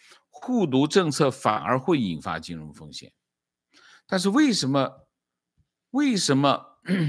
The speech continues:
<clears throat> 要，还要这么干呢？因为你想一下，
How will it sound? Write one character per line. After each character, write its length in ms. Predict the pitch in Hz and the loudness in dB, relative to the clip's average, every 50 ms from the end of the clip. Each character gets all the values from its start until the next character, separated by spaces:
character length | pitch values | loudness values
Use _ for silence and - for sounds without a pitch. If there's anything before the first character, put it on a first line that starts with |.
| 131 - - - _ | -2 -4 -10 -18 _
<clears throat> 540 | _ _ _ _ _ _ _ _ _ _ _ | _ _ _ _ _ _ _ _ _ _ _
要， 140 | - 170 160 | -4 -2 0
还 120 | - - | 2 4
要 120 | 165 175 170 | 4 4 4
这 120 | 151 180 | 2 0
么 120 | 175 160 156 | 0 0 2
干 200 | 180 170 151 139 | 2 2 4 4
呢？ 280 | 123 117 113 113 120 _ _ _ _ _ _ _ _ _ _ _ _ _ _ _ | 2 2 0 -2 -6 _ _ _ _ _ _ _ _ _ _ _ _ _ _ _
因 100 | - 202 | -4 -2
为 60 | 214 | -2
你 120 | 208 214 196 | -2 0 0
想 260 | 170 139 95 87 90 | 0 0 0 0 -2
一 40 | 104 | -2
下， 380 | 107 135 107 - - - _ | 0 0 0 0 -4 -10 _